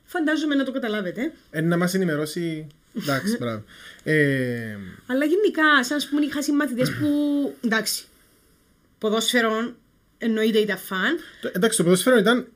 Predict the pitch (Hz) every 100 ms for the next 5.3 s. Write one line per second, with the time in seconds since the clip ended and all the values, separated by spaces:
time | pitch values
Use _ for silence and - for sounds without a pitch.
0 | _ - 160 165 165 220 - 269 311 -
1 | - 311 392 - 226 294 262 254 247 220
2 | 214 - 233 220 208 185 208 233 240 180
3 | 196 190 233 233 135 180 190 220 254 240
4 | 196 226 180 165 190 220 - 214 151 180
5 | 175 190 180